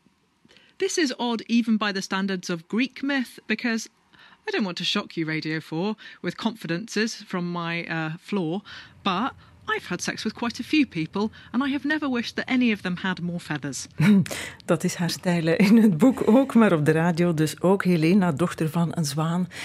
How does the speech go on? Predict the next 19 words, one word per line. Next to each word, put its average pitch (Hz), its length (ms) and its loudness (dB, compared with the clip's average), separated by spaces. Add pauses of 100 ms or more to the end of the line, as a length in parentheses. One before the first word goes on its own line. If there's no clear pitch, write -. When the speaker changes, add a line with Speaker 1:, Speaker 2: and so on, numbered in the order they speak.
(200)
Speaker 2:
met 165 140 -2
als 147 160 -6
eigenlijk 156 320 -4
Zeus 160 320 -2
vermomd 160 380 -6
als 147 160 -6
zwaan, 160 460 -2
die 151 160 -4
denkt 156 240 -2
dat 151 180 -6
hij 156 160 -2
dan 147 280 0 (380)
Leda, 156 520 0 (100)
de 147 120 -6
godin, 147 440 -4 (360)
sneller 147 400 -4
kan 151 180 -2
binnendoen, 175 600 0
zeker. 180 420 -6